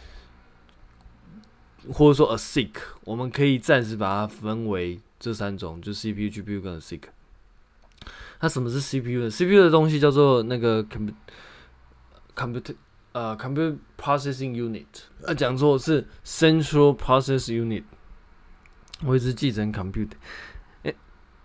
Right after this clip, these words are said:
是 central process unit。那这样子的东西，我们又把它称之为，就是中文来说，把它称之为中央处理器。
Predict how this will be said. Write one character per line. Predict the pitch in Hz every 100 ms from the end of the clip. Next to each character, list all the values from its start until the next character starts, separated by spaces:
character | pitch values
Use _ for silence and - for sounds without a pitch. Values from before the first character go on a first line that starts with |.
| _
是 | - - 185 170 147
central | - 156 147 147 143
process | - 120 127 135 123 -
unit。 | 113 110 98 - - - - -
那 | 190 196
这 | 147 190
样 | 170
子 | 139
的 |
东 | 131 139
西， | 139 135
我 | 131
们 | 110 127
又 |
把 | 127 107
它 | 113
称 | - 127
之 |
为， | 123 110
就 | 107 139
是 | 135
中 | 135 127
文 | 120
来 | 110
说， | 113 117
把 | 107
它 | 107
称 | 110 120
之 | 113
为 | 110 104
中 | - 139 139
央 | 147 143
处 | 139 -
理 | 104 90
器。 | - 92